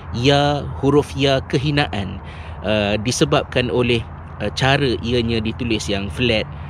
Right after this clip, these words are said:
terkelepet dekat atas, dekat atas garisan kan. Tak s-, tak, tidak seperti alif. Uh, agaknya orang pun nama, bubuh nama anak alif kan, tak bubuh ya kan. <laughs> Walaupun ada pak ya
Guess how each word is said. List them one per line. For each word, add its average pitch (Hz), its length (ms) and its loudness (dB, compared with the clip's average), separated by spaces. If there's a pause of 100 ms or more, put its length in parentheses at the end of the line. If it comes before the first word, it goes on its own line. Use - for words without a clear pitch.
(280)
terkelepet 117 560 0
dekat - 240 -2
atas, - 400 -2 (640)
dekat 98 240 0
atas 107 240 -2
garisan 113 560 2
kan. 123 240 -2 (540)
Tak - 160 0
s-, - 240 -6
tak, - 240 0
tidak - 320 0
seperti - 320 -2
alif. - 400 2 (320)
Uh, 95 480 -4
agaknya 127 480 2 (480)
orang 123 240 6
pun 139 160 -2
nama, 117 560 0
bubuh 117 240 0
nama 113 320 0
anak - 80 0
alif 107 320 0
kan, 110 240 -2
tak - 80 -4
bubuh 98 240 -4
ya 101 400 0
kan. 110 160 0 (400)
<laughs> - 400 -10
Walaupun 120 240 4
ada 95 160 -2
pak - 160 -6
ya 92 320 -2